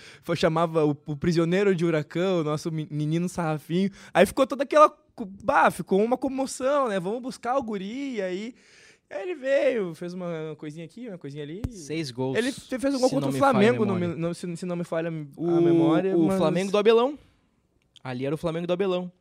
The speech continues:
Speaker 2: I-, início de Campeonato Brasileiro, Odair versus Abelão, gol da vitória do Sarrafiori. E Renezinho tava em campo. Pelo
Speaker 1: Renezinho
Speaker 2: Flamengo, né?
Speaker 1: tava em campo, claro.
Speaker 2: Pelo
Speaker 1: Renezinho
Speaker 2: Flamengo.
Speaker 1: tava em campo.
Speaker 2: É.
Speaker 1: Renezinho tava em campo. Ah, vou...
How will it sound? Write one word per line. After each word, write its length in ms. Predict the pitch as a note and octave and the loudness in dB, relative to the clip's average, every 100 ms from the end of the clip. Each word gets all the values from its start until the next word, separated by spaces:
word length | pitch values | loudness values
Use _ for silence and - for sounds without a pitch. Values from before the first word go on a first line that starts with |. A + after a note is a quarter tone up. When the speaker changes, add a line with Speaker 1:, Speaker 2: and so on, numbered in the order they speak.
| - | -16
Speaker 2:
I-, 300 | A#2 G2+ B2+ | -14 -10 -8
início 420 | D#3 A3 B3+ G3+ | -2 0 0 -2
de 100 | C#3+ | -4
Campeonato 420 | E3 D#3 D3 D#3 | -6 -4 -6 -6
Brasileiro, 460 | D#3+ D#3 C3 C3+ B2+ | -4 -4 -4 -4 -4
Odair 340 | C3 C3 D#3+ | -4 -4 -4
versus 400 | D3+ D3+ - E3 D3 | -6 -6 -6 -12 -10
Abelão, 480 | D3 D3+ D3+ C#3+ D3 | -8 -6 -6 -6 -8
gol 160 | - C3+ | -10 -10
da 200 | C3+ C#3 | -8 -8
vitória 600 | C3+ C3+ C3 C3+ C#3+ C#3+ _ | -6 -6 -4 -4 -6 -10 _
do 100 | D3+ | -8
Sarrafiori. 520 | D3+ E3+ F3 - D3+ | -6 -4 -4 -2 -2
E 20 | C#3 | 0
Renezinho 420 | F3+ G3+ D#3 G#3+ | 2 2 2 0
tava 160 | A3+ | -2
em 80 | A#3+ | -4
campo. 260 | A3 F3+ - _ _ _ _ _ _ _ _ _ _ _ _ _ _ _ _ _ _ _ _ _ _ - | -6 -8 -10 _ _ _ _ _ _ _ _ _ _ _ _ _ _ _ _ _ _ _ _ _ _ -6
Pelo 140 | C3 | -4
Speaker 1:
Renezinho 40 | |
Speaker 2:
Flamengo, 360 | C3+ D#3 D#3 C3 | 0 2 2 -2
né? 60 | C#3 | -4
Speaker 1:
tava 220 | E3+ D3+ | -4 -4
em 60 | F#3 | -6
campo, 320 | E3 F3 F#3 | -6 -8 -8
claro. 340 | - C#3 D3 | -6 -4 -4
Speaker 2:
Pelo 100 | F3+ | -4
Speaker 1:
Renezinho 440 | D3+ D#3 F3 D3+ D3+ | -2 0 0 -4 -8
Speaker 2:
Flamengo. 240 | E3 F3 | -10 -12
Speaker 1:
tava 140 | F#3+ F#3+ | -14 -18
em 20 | |
campo. 240 | D4+ - C3+ _ A2 | -18 -20 -20 _ -14
Speaker 2:
É. 40 | |
Speaker 1:
Renezinho 420 | C3+ C#3 A#2+ B2 | -10 -10 -10 -12
tava 180 | D3 D3+ | -14 -18
em 40 | E3 | -16
campo. 180 | E3 E3+ _ _ _ _ _ - | -16 -18 _ _ _ _ _ -6
Ah, 520 | C#3 D3 D3+ D3+ D#3 D3 | -2 0 0 0 -2 -4
vou... 360 | D3 D#3 E3+ | -6 -4 -4